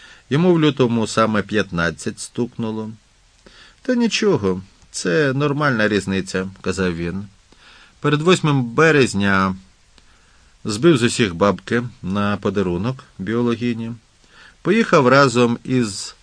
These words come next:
Арутюновим і ще кількома пацанами до Києва купувати київський торт, але саме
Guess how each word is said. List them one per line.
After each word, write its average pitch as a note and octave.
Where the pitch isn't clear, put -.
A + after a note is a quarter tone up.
Арутюновим A2+
і A2+
ще D#2+
кількома C#3
пацанами D#3
до F#2+
Києва F2+
купувати G2
київський A#2+
торт, F#2+
але A#2
саме C3